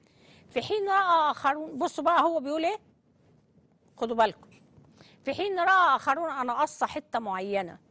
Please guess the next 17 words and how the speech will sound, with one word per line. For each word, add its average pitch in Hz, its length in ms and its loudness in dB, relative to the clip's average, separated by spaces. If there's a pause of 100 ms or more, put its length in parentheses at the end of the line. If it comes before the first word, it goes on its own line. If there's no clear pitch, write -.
(140)
وقصدي 214 560 -4
بيها 240 420 -8
حتة - 440 -6
معينة، 180 520 -8 (640)
"إن 370 200 0
تصريحات 311 520 -6
الأزهر 285 640 -4
غافلة 277 800 2
عن 233 240 0
الحقيقة". - 520 -10 (220)
طبعا 202 220 -4
شيخ - 180 -12
الأزهر 170 340 -10 (600)
ما 202 100 -4
هياش 240 280 4
حقيقية. 269 540 6 (1120)
مضيفين 269 760 2